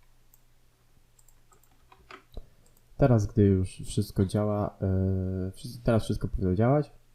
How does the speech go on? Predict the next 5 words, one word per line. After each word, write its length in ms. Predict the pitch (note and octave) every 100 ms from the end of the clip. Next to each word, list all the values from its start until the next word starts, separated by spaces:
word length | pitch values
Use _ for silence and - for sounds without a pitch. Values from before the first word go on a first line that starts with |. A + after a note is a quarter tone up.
| _ _ _ _ _ _ _ _ _ - _ _ _ _ _ _ _ _ -
Mhm, 240 | F#2 F#2+ D#3 - -
mamy. 380 | F#2 F#2 C3+ B2+ - _ _ _ - - _ _ _ - - _
Możemy 240 | B2+ G#2+ F#2+
sobie 180 | F2 F2
zbierać, 440 | A2 C3 A2+